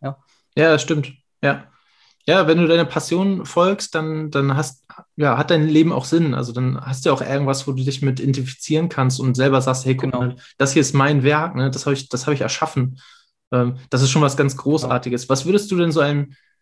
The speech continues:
Speaker 2: ja, ich sag mal, Schulabsolventen oder einem Schüler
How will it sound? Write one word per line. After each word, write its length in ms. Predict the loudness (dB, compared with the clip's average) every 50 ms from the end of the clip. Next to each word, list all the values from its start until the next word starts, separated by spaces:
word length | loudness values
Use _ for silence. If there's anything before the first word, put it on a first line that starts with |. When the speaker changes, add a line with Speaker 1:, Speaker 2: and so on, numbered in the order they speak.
| _ _ _ _ _
Speaker 2:
ja, 100 | 0 0
ich 80 | 0 0
sag 160 | -2 -4 -2
mal, 120 | 0 -2 0
Schulabsolventen 960 | 0 2 2 2 2 0 -2 -2 -2 -2 0 2 0 0 0 -2 -4 -2 0
oder 140 | 0 0 0
einem 100 | 0 0
Schüler 560 | -2 -4 -2 -2 -2 -2 -2 -2 -4 -8 _